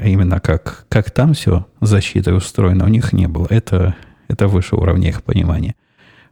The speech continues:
Вопросы были все на моем уровне. И да, я недооценивал, конечно, степень человеческой... я не знаю даже, глупости или нет. Я когда с начальником поделился вот этим всем впечатлением, которое пытаюсь и до вас донести, он сказал, может, это специально так,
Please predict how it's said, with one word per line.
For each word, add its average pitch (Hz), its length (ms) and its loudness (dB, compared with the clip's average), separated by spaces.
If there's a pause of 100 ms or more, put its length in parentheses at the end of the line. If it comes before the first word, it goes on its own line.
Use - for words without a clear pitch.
Вопросы 117 600 2
были 104 240 2
все 95 460 0 (180)
на 98 160 2
моем 92 340 4
уровне. 82 380 -4 (640)
И 90 460 2
да, 110 200 2
я 120 280 4
недооценивал, 104 720 2
конечно, 90 420 0
степень 87 540 -2
человеческой... 90 1040 0 (920)
я 113 340 0
не 190 140 4
знаю 190 240 4
даже, 95 220 2
глупости 113 480 0
или 90 80 4
нет. 160 180 4
Я 127 140 2
когда 113 240 2
с - 100 -8
начальником 95 600 0
поделился 110 460 2
вот 87 160 2
этим 90 320 -2
всем 90 260 -2
впечатлением, 87 720 -2 (560)
которое 95 340 2
пытаюсь 92 420 0
и 90 40 -2
до 95 120 4
вас 151 220 4
донести, 104 460 0
он 123 100 2
сказал, 120 320 0
может, 143 260 0
это 123 380 0
специально 156 560 0
так, - 300 -6